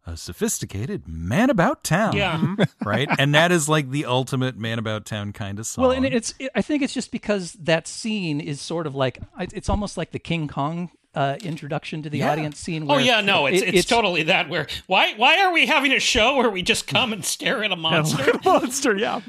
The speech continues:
Speaker 3: But that's the thing is those, those scenes are always staged like they're, it's gonna be a song and dance show, you know?
Speaker 1: Yes.
Speaker 2: Yeah, yeah.
Speaker 1: Oh, yeah.
Speaker 3: So
Speaker 1: And, and you could do something like Top Hat. Maybe Top Hat is a more appropriate song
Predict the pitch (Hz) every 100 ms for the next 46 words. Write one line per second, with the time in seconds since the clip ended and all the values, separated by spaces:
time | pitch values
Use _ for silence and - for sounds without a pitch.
0 | - - 226 254 247 302 294 262 226 -
1 | 214 - 302 226 214 196 240 185 139 -
2 | 196 233 175 135 127 131 - 120 123 131
3 | 143 - 156 143 135 123 147 127 110 104
4 | 156 185 - 80 82 90 101 98 147 233
5 | 151 147 139 120 - 165 123 170 - -
6 | - - 123 185 202 202 196 208 233 226
7 | 127 156 285 220 107 - 127 117 110 104
8 | - 120 110 - 160 160 107 135 185 -
9 | 139 135 135 143 135 117 117 123 127 110
10 | 127 123 120 107 - 117 117 107 104